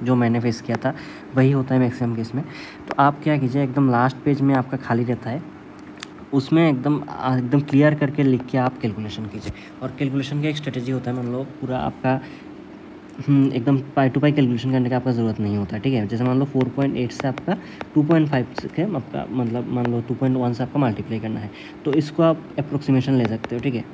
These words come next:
जैसे फ़ोर पॉइंट एट को आप फ़ाइव ले सकते हो, टू पॉइंट वन को आप टू ले सकते हो, तो इसका answer आपका टेन के आसपास आने वाला है, ठीक है। ऐसे हम, अम, मतलब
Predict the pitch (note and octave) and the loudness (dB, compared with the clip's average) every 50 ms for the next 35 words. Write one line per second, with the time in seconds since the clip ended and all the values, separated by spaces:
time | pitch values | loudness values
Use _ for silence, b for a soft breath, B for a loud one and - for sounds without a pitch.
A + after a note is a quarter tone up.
0 | - A#2+ A#2 A#2 B2+ B2+ C#3 C3+ B2+ - C3+ B2+ C3 B2+ - - C3+ B2+ C3+ - | -10 -8 -6 -4 -2 0 0 0 0 2 0 2 0 0 0 -2 -2 -2 -2 0
1 | B2 B2 B2 C3 C3 C3 B2+ C3 - - - C#3+ E3+ - B B B B B B | 0 0 0 0 0 0 -2 -4 -6 -4 -4 -4 -4 -4 B B B B B B
2 | - C#3+ B2+ C#3+ C#3 C3+ C3 B2+ B2 A#2 C3+ D3+ D3 - - - C#3+ A#2+ A2+ A2 | 0 2 4 4 4 6 6 4 2 2 0 -2 -2 -2 0 2 4 4 4 2
3 | - - - - - - - - D3+ D3+ C#3+ D3 - - D3+ C#3 C3 B2+ - C#3+ | -2 -8 -12 -10 -10 -10 -4 0 2 2 2 2 0 0 0 0 0 0 0 0
4 | C#3 C3 - - - D#3 G3+ - - - - - - D#3+ D3+ D3 C#3+ - C3 A#2 | -2 -2 -2 -2 -2 -2 -2 -2 -6 -12 -8 -2 2 4 4 4 4 2 2 0
5 | A2+ - - A2 G#2+ A2 G#2+ G#2 G#2+ G#2+ A#2+ B2 A2 G#2+ - - - - - - | -2 -4 -6 -6 -6 -4 -4 -4 -4 -4 -4 -6 -6 -8 -10 -12 -12 -14 -20 -20
6 | - - - - - - - - - - D3 C#3+ C3 G#2 - B2 B2+ - - D3+ | -20 -20 -20 -18 -16 -16 -16 -14 -8 -2 0 0 0 0 -2 -4 -4 -2 0 0
7 | D3+ D3+ D#3 D#3 - - - - - G2+ - - - C3 C3+ B2 B2 A#2 A#2 A#2 | 2 2 0 -2 -4 -8 -14 -10 -10 -10 -8 -6 -2 2 2 2 4 2 2 0
8 | A2 A#2 B2 A#2+ - | 0 -2 -2 -4 -4